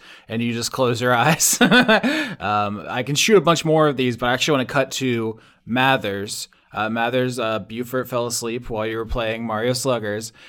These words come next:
and, uh, he's the first one to take damage in a dream, and you see his body begin to be, like, racked by spasms, like, almost like having a seizure.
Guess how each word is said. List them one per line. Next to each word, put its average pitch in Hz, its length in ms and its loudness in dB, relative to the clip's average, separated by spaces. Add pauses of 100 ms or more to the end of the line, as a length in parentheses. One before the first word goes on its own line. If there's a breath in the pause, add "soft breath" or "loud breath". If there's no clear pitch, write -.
(100)
and, 110 300 -4
uh, 107 360 -2 (260 soft breath)
he's 156 280 2
the 220 80 2
first 185 240 2
one 170 120 2
to 135 40 -4
take 147 280 -2
damage 120 360 -2
in 202 80 -2
a 202 60 0
dream, 208 360 0
and 123 180 0
you 131 100 0
see 131 240 0
his 127 160 0
body 120 360 0
begin 110 280 -4
to 110 100 -8
be, 113 200 -6
like, 107 160 -8
racked 107 420 -6
by 104 140 -2
spasms, 104 880 -6
like, 113 120 -8
almost 113 280 -6
like 110 100 -6
having 110 320 -6
a 104 40 -12
seizure. 92 600 -10